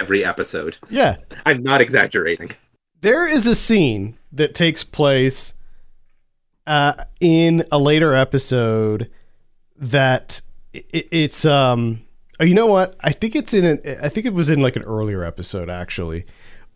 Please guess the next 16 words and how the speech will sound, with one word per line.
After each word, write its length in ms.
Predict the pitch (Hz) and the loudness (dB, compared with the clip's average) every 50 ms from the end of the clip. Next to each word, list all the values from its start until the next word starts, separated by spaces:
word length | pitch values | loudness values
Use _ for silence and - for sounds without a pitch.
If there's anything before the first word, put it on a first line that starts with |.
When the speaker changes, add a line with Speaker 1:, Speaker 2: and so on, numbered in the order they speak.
| _ - | _ -2
Speaker 2:
that 180 | 156 175 - | -2 -2 0
takes 240 | - 190 208 214 - | 2 2 0 0 -2
place 420 | - - 190 190 185 170 165 165 - | -2 2 2 4 4 4 2 0 0
in 120 | 170 156 | 2 2
a 40 | 147 | 2
doctor's 540 | 131 131 117 117 113 - - 117 104 98 101 | 2 2 2 2 0 0 -2 -2 -2 -2 -2
office. 540 | 98 92 87 87 - 98 90 87 - - - - - | -4 -4 -6 -6 -6 -6 -6 -6 -8 -12 -14 -6 -2
And 300 | 156 143 139 139 139 139 | 0 2 2 4 6 6
Speaker 1:
Yeah, 200 | 147 151 151 139 | 6 8 6 6
you 200 | 127 131 139 139 | 4 4 2 2
sent 280 | - - 156 143 127 | 0 -2 -2 -2 -2
me 120 | - 113 101 | -2 -4 -2
this, 300 | 92 90 - - - - | -2 -2 -2 -4 -4 -2
yeah. 240 | 101 95 90 87 85 | 0 2 2 2 2
Speaker 2:
I, 140 | 175 160 160 | 2 2 2
I, 320 | 143 80 85 85 - 180 | 2 0 -4 -8 -8 -6